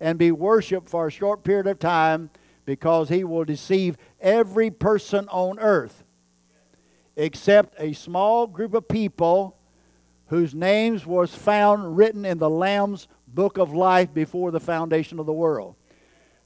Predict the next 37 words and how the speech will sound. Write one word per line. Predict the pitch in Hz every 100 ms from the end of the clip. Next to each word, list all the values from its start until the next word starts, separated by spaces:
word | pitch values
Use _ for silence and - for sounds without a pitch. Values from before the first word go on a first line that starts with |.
| _
Therefore, | 113 175 233 233 202 196
you | 185 180
must | 185 220 -
understand | 202 196 190 175 - 202 165 120 95 101 _ _ _ _ _
that | 147 147
you | 170 170
do | 165
not | 165 196 214
become | 175 175 202 254 262
a | 185 160
son | - 190 196
or | 175
daughter | 175 185 175
of | 165
God | 143 156 160 180 170 - _
by | 151 156
hearing | 147 202 254 240 185
the | 160
word. | 147 127 127 175 196 _ _ _ _ _ _ _
You | 147 185
are | 185 190 240 233
a | 208 190
son | - 208 196
and | 190
daughter | 175 180 180
of | 170 156
God, | 160 170 190
and | 170 170
you | 170
respond | 165 156 - 202 220 247 226 185
to | 185
the | 175
word | 165 170 190
because | 175 170 185 185 151
you | 175
already | 196 185 185 180 185 180 175
are | 185 185 233 185 170